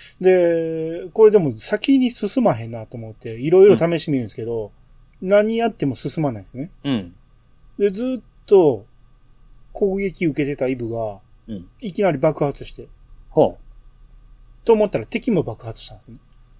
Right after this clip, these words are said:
Speaker 2: ああ、イベント戦ですね。はい。
Speaker 1: はい、そうなんですけど、
Speaker 2: <laughs>
Speaker 1: 理由を教えてくれと思うんですよね。<laughs> そういう戦闘があるのは、イベントがあるのはいいけど。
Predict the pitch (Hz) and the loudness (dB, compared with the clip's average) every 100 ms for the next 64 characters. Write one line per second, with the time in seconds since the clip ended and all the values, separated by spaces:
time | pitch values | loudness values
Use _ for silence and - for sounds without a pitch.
0 | - - 113 98 120 113 117 127 120 120 | -12 -4 -4 -4 -6 -8 -8 -8 -6 -6
1 | - 90 120 90 - - - 120 113 - | -6 0 0 0 -6 -12 -6 -6 -6 -4
2 | 156 143 120 101 110 110 113 - - - | -2 -2 -4 -8 -10 -6 -6 -8 -6 -2
3 | 151 107 92 285 - - 175 160 254 277 | 0 -2 -4 -16 -16 -14 -6 2 6 6
4 | 277 240 202 202 160 170 160 135 123 104 | 4 6 6 6 4 2 2 0 -4 -4
5 | 107 104 - 160 - 143 - 233 - 226 | -10 -6 0 2 4 4 2 2 -2 -2
6 | - 220 - - - - - - - _ | -2 -6 -12 -10 -10 -12 -18 -20 -20 _
7 | - 220 214 214 202 208 196 208 180 147 | 6 8 8 4 -2 -2 2 4 6 6
8 | 160 180 131 113 143 196 196 180 143 151 | 4 2 0 -2 2 2 2 4 4 2
9 | 127 110 113 123 107 104 | -4 -6 -8 -8 -10 -12